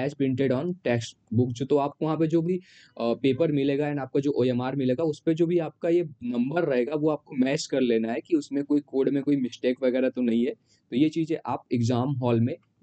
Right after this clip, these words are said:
अच्छे से mention अपना जो भी है check करके मिला लेंगे। And उसके बाद यहाँ पे आई, अब ये चीज़ें आपको self declaration fill अप करना है।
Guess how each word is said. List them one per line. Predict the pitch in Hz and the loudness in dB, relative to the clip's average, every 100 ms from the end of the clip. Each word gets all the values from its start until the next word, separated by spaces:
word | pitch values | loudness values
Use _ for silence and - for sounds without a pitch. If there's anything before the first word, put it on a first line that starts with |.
| _ | _
अच्छे | 117 113 131 | -4 -2 -2
से | 117 175 | -2 -2
mention | 151 113 110 120 120 107 | 0 2 2 0 -2 -4
अपना | 110 117 | 0 0
जो | 113 | 2
भी | 120 | 0
है | 131 | 0
check | 131 123 - | -2 -4 0
करके | 113 156 | -2 0
मिला | 143 110 107 | 0 2 0
लेंगे। | 98 101 101 98 _ _ - | -2 -4 -4 -6 _ _ 0
And | 147 | 0
उसके | 147 190 | 2 0
बाद | 180 165 | 0 -2
यहाँ | 143 131 170 | -4 -4 -2
पे | 185 - - | -2 -2 -2
आई, | 135 131 110 _ _ | 0 0 -2 _ _
अब | 131 139 | -2 2
ये | 175 | 2
चीज़ें | 185 208 208 | 2 0 0
आपको | 180 - 185 | -2 -2 -2
self | 180 165 165 | 0 -2 0
declaration | 147 147 139 135 131 156 | 0 0 0 0 -2 -4
fill | 131 139 | -2 -4
अप | 143 | -2
करना | 131 127 127 | -2 0 0
है। | 135 | -2